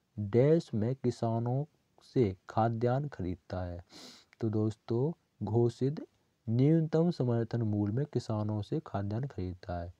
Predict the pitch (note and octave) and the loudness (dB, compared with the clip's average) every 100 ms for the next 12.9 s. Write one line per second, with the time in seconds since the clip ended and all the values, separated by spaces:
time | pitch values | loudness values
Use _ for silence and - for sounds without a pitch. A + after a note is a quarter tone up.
0 | _ _ _ - G#2+ A2 A2+ A2 C3+ D#3 | _ _ _ -4 0 2 0 -2 -2 -2
1 | - G#2 G2 F#2 G2+ F#2+ F2+ F2+ F#2 _ | -2 -2 -2 -4 -6 -6 -8 -10 -14 _
2 | - G#3+ - - G#2+ G2+ F#2+ - - F#2 | 0 0 -2 -6 -4 -4 -6 -8 -8 -8
3 | _ _ _ - - - - - - B2+ | _ _ _ -20 -20 -20 -10 -8 -4 0
4 | C3+ - D#3 C#3+ - B2+ A2+ G2+ G#2+ G#2 | 0 0 -6 -4 -2 0 0 -4 -6 -6
5 | F#2+ - - F#2+ F#2 - B2 D#3 - - | -8 -8 -10 -8 -10 -8 -6 -6 -10 -12
6 | F#2 F#2 G#2 A2+ A#2 A#2+ A#2+ B2 C#3+ F3 | -8 -4 -2 -2 -2 -4 -4 -4 -8 -10
7 | _ _ - G#2 A2+ B2 - - - C#3 | _ _ -12 -2 2 2 -2 -6 -2 -2
8 | C#3 C3 A2 - G#2+ G#2+ G#2+ - - F#2+ | -2 -4 -4 -4 -4 -2 -4 -4 -6 0
9 | G2+ G2+ G#2 G#2 C#3 - _ _ - - | 4 4 4 0 -10 -12 _ _ -20 -20
10 | _ _ - - C#3+ C3 C#3+ A#2 A#2+ A#2 | _ _ -16 4 6 8 8 8 6 6
11 | A#2 G#2+ B2 - B2+ A#2+ A#2 C3 A#2 - | 2 2 0 0 2 2 4 0 -2 -2
12 | B2 - C#3+ C#3+ G#2 F#2+ G2 G2+ | -4 -4 0 2 2 -2 -4 -2